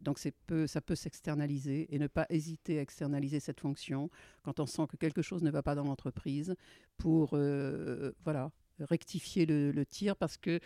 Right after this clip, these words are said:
un boss n'a pas tous les talents, hein. C'est, c'est rare. Donc, euh, donc, c'est savoir s'entourer, euh, sur ce qu'on n'a pas soi-même comme compétence.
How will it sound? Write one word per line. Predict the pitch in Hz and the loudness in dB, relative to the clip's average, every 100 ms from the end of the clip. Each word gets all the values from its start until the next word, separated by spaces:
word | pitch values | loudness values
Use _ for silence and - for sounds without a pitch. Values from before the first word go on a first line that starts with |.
| - - - | -8 -20 -6
un | 160 147 | -2 0
boss | 160 196 - | 4 2 2
n'a | 170 147 | -2 0
pas | 156 | 0
tous | - 156 | -2 -4
les | 139 | -2
talents, | 156 185 165 156 | -2 0 0 -2
hein. | 170 _ _ - | -6 _ _ -18
C'est, | - 147 143 139 135 | 0 2 2 2 -2
c'est | - - | -4 -4
rare. | 139 170 156 131 139 - - - _ | -2 0 0 -2 -4 -8 -16 -20 _
Donc, | 151 151 143 135 - | -2 2 2 0 -4
euh, | 156 139 135 139 | 0 0 0 -2
donc, | 143 139 | -2 -4
c'est | 151 | -4
savoir | - 143 139 | -2 -2 0
s'entourer, | 147 - 143 131 156 165 160 151 | -2 -2 -2 2 2 4 2 2
euh, | 135 | -2
sur | - - 160 - | -4 -6 -6 -6
ce | - | -8
qu'on | - 139 | -4 -2
n'a | 131 | -2
pas | - 139 139 | 0 0 0
soi-même | - 139 135 | -2 0 0
comme | - 139 | -2 -4
compétence. | - 131 123 - - - | -2 -4 -4 -6 -8 -10